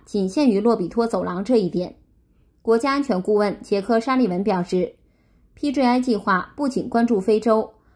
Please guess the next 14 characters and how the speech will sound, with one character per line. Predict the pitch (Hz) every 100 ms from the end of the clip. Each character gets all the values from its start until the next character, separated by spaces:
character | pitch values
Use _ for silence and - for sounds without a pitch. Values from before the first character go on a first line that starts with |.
| _
还 | - 214
包 | 262 269
括 | 262 208
东 | 269 262
南 | 208 185
亚 | 214 202 -
和 | 202 202
拉 | 254
丁 | 269 269
美 | 233
洲 | 220 220
等 | 214 -
地 | 185
区。 | 180 202 196